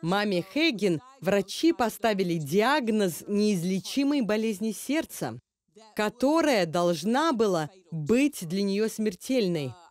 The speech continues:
Я не знаю, сколько они дали ей времени, но болезнь была неизлечимой. Врачи ничего не могли с этим сделать. И они сказали, что она умрет, что это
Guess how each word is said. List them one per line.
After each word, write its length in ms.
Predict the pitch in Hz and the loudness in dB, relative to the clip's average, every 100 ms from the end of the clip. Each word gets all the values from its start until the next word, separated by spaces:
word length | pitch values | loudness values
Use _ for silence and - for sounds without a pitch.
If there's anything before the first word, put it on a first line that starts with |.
| - | -14
Я 200 | - 285 | -2 2
не 160 | 339 311 | 4 4
знаю, 440 | 208 247 320 240 | 2 2 2 0
сколько 540 | 180 - 269 254 226 196 | -2 -2 0 2 2 0
они 220 | 185 196 | 2 0
дали 260 | 185 214 196 | 0 0 0
ей 220 | 185 196 | 0 0
времени, 600 | 202 311 339 233 180 165 _ - | 2 2 4 2 2 -2 _ -2
но 280 | 220 247 262 | 2 4 4
болезнь 600 | 214 214 247 330 285 240 | 2 2 2 2 2 2
была 320 | 202 214 254 | 2 2 2
неизлечимой. 880 | 254 254 208 247 247 - 294 202 170 - - | 2 2 0 -2 -2 0 2 2 0 -4 -2
Врачи 440 | 214 247 - 294 | 2 2 0 0
ничего 460 | 302 294 - 320 294 | 2 0 -2 -2 0
не 140 | 233 | 2
могли 360 | 202 196 220 220 | 0 0 0 0
с 140 | 214 | 0
этим 340 | 226 185 196 170 | 0 0 -2 -2
сделать. 680 | 143 151 277 311 156 - - _ _ _ _ 220 | -4 -2 -2 0 -4 -8 -20 _ _ _ _ -8
И 140 | 226 220 | -2 0
они 440 | 196 202 220 226 | 2 2 2 0
сказали, 840 | 196 - 175 156 285 349 214 156 127 - _ 185 214 214 - 214 214 185 202 | -2 -4 -4 0 0 2 0 -2 -4 -14 _ -20 -20 -20 -20 -20 -20 _ -20
что 300 | 208 - 226 | -16 -2 2
она 260 | 220 233 247 | 2 2 2
умрет, 580 | 254 240 220 151 - - _ _ - - - | 2 2 2 -2 -6 -14 _ _ -20 -20 -14
что 260 | - 240 | 0 4
это 340 | 262 285 262 | 4 2 0